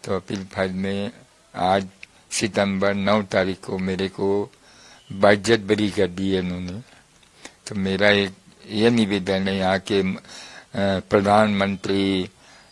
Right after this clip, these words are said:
और, अ, अपने गृह मंत्री और मुख्यमंत्री, मुखिया इस राज्य के और उनके वित्त मंत्री और यहाँ जो हमारे सीआईडी में बैठे हैं मैनेजिंग डायरेक्टर जी, उनसे निवेदन है कि मेरा जो भी,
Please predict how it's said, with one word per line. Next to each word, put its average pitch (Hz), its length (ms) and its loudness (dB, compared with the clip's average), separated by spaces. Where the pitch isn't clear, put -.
और, 98 420 4
अ, - 280 -8
अपने 98 560 0
गृह 110 340 4
मंत्री 95 760 0
और 95 300 0
मुख्यमंत्री, 101 760 0
मुखिया 95 460 0
इस 98 240 -2
राज्य 92 340 2
के 95 420 -2
और 92 260 0
उनके 95 340 -2
वित्त 98 320 -4
मंत्री 98 500 -2
और 92 140 0
यहाँ 95 260 0
जो 98 180 0
हमारे 95 300 0
सीआईडी 98 520 0
में 98 140 -4
बैठे 92 280 -2
हैं 92 300 -8
मैनेजिंग 107 540 2
डायरेक्टर 92 420 0
जी, 92 320 -4
उनसे 110 220 0
निवेदन 104 540 2
है 101 80 0
कि 107 140 -2
मेरा 98 300 0
जो 101 240 2
भी, 104 400 0